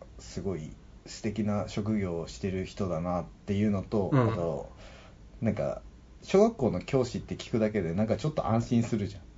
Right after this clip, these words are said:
Speaker 2: そうだね。
Speaker 1: 人として。
Speaker 2: そうだね。
Speaker 1: なんか、
Speaker 2: 人としてだね。
Speaker 1: 真面目なんだろうなとか、
Speaker 2: うん。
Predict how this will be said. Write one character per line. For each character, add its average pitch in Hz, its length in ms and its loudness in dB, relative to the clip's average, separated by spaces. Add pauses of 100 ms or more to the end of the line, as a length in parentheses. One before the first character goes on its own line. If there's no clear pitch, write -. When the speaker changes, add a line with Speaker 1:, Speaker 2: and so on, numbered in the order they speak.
(180)
Speaker 2:
そ 320 200 8
う 226 40 8
だ 151 120 10
ね。 156 100 12
Speaker 1:
人 175 60 6
と - 0 -
し - 20 -8
て。 208 80 6
Speaker 2:
そ 294 160 12
う 220 60 12
だ 139 80 10
ね。 127 80 4
Speaker 1:
な 110 60 6
ん - 20 2
か、 - 80 10
Speaker 2:
人 220 100 10
と 214 140 10
し 208 100 2
て 208 140 10
だ 127 100 8
ね。 113 240 2 (100)
Speaker 1:
真 104 300 4
面 117 160 6
目 - 0 -
な 120 140 6
ん 117 80 6
だ 98 100 4
ろ 90 140 0
う - 20 -2
な 92 180 0
と 87 120 -6
か、 82 60 -2
Speaker 2:
う - 20 -2
ん。 160 40 0